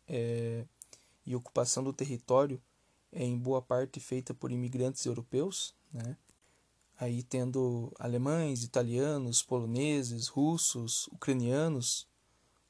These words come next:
como grande parte da, dos povos que formaram, né, que constituíram a ocupação da nossa região,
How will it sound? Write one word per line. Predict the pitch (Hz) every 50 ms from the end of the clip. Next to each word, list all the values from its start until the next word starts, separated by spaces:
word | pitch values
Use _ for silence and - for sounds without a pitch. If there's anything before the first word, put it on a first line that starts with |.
| _
como | - - 131 120 120 120 120 120 117 117 117 117
grande | 123 127 123 127 135 131 135
parte | - _ 123 120 127 139 143 143 - - 117 - _ _ _ _ _ _ _ _ _ _ _ _ _ _ _ _ _ _ _
da, | - 127 117 113 113 110 110 110 110 110 110 107 110 107 - - - - _ _ _ _ _ _ _ _ _ _ _ _ _ _ _ _ _ _ _ _ _ _
dos | 135 127 127 123 123 123 -
povos | - - 123 123 135 139 139 131 -
que | - - 123
formaram, | 123 - - - 127 120 123 117 117 135 156 165 143 120 120 - - _ _ _ _ -
né, | 196 120 117 117 120 120 - _ _ _ _ _ _
que | - 117 117
constituíram | - - 127 - - - - - 123 127 135 147 156 147
a | 131
ocupação | 120 120 - - 120 120 - - - 131 127
da | 127 123
nossa | 123 120 117 - - 117
região, | 139 120 117 113 117 120 127 156 180